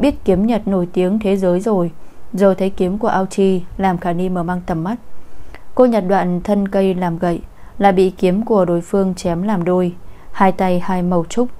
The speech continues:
Khả Ni không thể đấu lại, chỉ có thể liên tục lùi lại, né tránh. Khả Ni phi một đoạn trúc về phía Ao Chi.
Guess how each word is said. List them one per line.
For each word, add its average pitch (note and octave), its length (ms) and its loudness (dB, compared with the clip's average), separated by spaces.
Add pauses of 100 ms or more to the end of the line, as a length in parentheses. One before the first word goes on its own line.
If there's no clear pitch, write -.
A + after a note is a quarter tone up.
(320)
Khả G#3+ 180 4
Ni G3+ 180 2
không G3 220 0
thể F#3+ 140 0
đấu E3+ 200 0
lại, G#3 280 -2 (420)
chỉ G#3+ 180 4
có F3+ 180 4
thể F#3 340 2
liên G3+ 140 0
tục F#3+ 220 0 (180)
lùi G3 260 4
lại, F3 260 -2 (220)
né F3+ 240 0
tránh. F3 340 2 (680)
Khả G3+ 200 4
Ni A3 220 2
phi A3 200 0
một G3 220 2
đoạn F#3 220 -2
trúc C4 320 0
về F3+ 120 4
phía E3+ 200 -2
Ao F#3 200 -2
Chi. F#3 380 -2